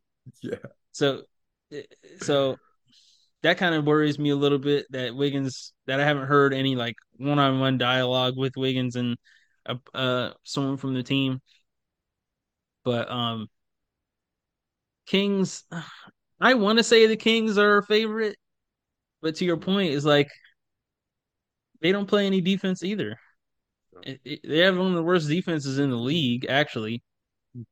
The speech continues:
Speaker 2: Um, they're
Speaker 1: Well,
Speaker 2: fast, but, you know, they have
Speaker 1: you
Speaker 2: a lot of
Speaker 1: leave out,
Speaker 2: flaws.
Speaker 1: you leave out one team that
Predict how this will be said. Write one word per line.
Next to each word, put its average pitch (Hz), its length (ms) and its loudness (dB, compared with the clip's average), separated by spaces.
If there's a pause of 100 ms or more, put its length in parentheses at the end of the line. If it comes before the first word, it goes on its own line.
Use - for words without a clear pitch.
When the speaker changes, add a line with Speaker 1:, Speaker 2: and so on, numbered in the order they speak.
Speaker 2:
Um, 120 400 0 (1900)
they're 101 100 -8 (120)
Speaker 1:
Well, 139 120 0
Speaker 2:
fast, 151 380 0
but, 127 280 -2 (400)
you 131 140 -10
know, 110 180 -6 (200)
they 131 120 -4
have 139 100 2
Speaker 1:
you 131 40 2
Speaker 2:
a - 20 2
lot 135 100 4
of - 60 8
Speaker 1:
leave 160 80 4
out, 123 300 8
Speaker 2:
flaws. 110 180 -4
Speaker 1:
you 170 140 6
leave 170 200 8
out 123 280 8
one 120 240 6
team 117 320 -2
that 98 360 2